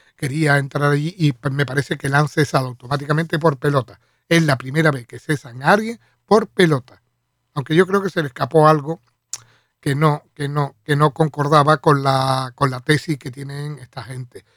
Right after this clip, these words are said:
Lo de perro, perro, perro en vez de Pedro, se le escapó. Y ahí, ahí creo yo que donde ella ya firmó su parte de defunción, su auténtico parte de defunción, por decir perro X en vez de decir Pedro X. Ahí se le escapó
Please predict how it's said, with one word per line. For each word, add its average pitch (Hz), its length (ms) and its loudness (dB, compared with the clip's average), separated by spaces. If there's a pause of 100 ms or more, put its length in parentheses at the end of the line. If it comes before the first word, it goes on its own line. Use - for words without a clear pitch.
(220)
Lo 143 120 -4
de 131 160 -10
perro, 175 600 4
perro, 160 500 2
perro 156 480 2
en 151 100 -2
vez 160 120 2
de 147 80 -2
Pedro, 170 420 0 (300)
se - 160 -2
le 151 80 4
escapó. 156 500 2
Y 151 140 2
ahí, 170 280 2 (180)
ahí 165 260 0
creo 175 260 2
yo 170 220 4
que 175 100 0
donde 165 320 0
ella 165 220 2
ya 160 160 0
firmó 170 420 -2 (220)
su 156 180 -2
parte 160 380 0
de 156 100 -4
defunción, 165 640 -4 (580)
su 156 80 -2
auténtico 160 540 2
parte 160 320 4
de 160 100 -2
defunción, 165 560 -2 (160)
por 139 160 -2
decir 170 340 -2 (140)
perro 180 460 4
X 185 340 -2 (300)
en 147 100 -2
vez 165 140 4
de 165 80 2
decir 160 340 -2 (140)
Pedro 160 420 2
X. - 320 -4 (600)
Ahí 180 240 2
se - 140 -2
le 160 80 2
escapó 180 420 -2